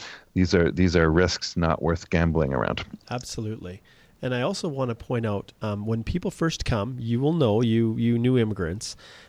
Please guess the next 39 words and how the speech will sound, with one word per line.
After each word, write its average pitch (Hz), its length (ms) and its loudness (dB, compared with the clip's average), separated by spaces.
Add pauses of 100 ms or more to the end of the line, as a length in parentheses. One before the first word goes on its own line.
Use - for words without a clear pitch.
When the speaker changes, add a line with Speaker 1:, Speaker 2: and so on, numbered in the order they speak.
Speaker 2:
that 117 120 0
it 107 100 -2
takes - 380 0
right 117 180 2
now 110 180 2
about 107 220 0
forty-four 127 500 -2
days 107 400 0
for - 120 -8
you 107 60 -2
to - 140 -6
actually 113 320 -4
get 110 220 -2
your 107 80 -4
permanent 101 360 -6
resident 95 260 -4
card. 95 420 -8 (440)
So 120 380 0
you'll 147 300 4
want 165 220 2
to - 80 -2
keep - 360 -6
with 139 320 2
you 98 280 -4
a 107 80 -8
copy 110 420 -4
of 104 80 -4
your 98 80 -2
confirmation 110 800 -6
of 92 120 -10
permanent 151 320 0
residence, 95 480 -2
which 107 160 -4
is 101 100 -4
the 101 100 -4
document 101 500 -4
that 101 60 -6
you 98 60 -4
signed 113 600 -4